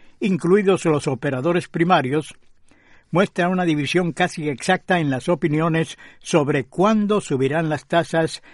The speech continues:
desde su mínimo actual récord de cero cero veinticinco por ciento,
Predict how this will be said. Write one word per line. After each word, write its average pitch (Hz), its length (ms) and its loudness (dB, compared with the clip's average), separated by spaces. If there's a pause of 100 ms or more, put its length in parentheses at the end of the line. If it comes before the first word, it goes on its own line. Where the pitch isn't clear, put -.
(180)
desde 143 320 2
su 139 140 -4
mínimo 185 400 2
actual 170 540 2
récord 160 640 -2 (240)
de 127 420 -2
cero 147 460 -2
cero 175 480 0 (240)
veinticinco 151 720 -2
por 135 200 -4
ciento, 170 580 -2